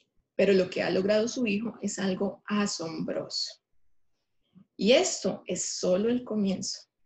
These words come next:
Verán que mucha más gente vendrá a visitarlo. Quiero que ustedes estén listos." Aquella visita me dejó un tanto confundido, pero muy entusiasmado.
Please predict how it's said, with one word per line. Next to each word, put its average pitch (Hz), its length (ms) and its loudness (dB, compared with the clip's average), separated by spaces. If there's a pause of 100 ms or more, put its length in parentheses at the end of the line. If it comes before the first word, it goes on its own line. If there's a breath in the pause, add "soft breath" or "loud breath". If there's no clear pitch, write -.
Verán 196 380 2
que 202 120 0
mucha 254 540 2
más 269 180 -2
gente 277 540 -4
vendrá 185 460 0
a - 20 -2
visitarlo. - 600 -6 (580)
Quiero 220 240 0
que 247 80 -8
ustedes 240 500 -2
estén 180 360 -4
listos." - 640 -10 (720)
Aquella 247 420 6
visita 277 380 0
me 247 140 2
dejó 226 420 2
un 208 200 2
tanto 214 320 -4
confundido, 190 720 -4 (280)
pero 190 180 2
muy 185 240 4
entusiasmado. 208 880 -2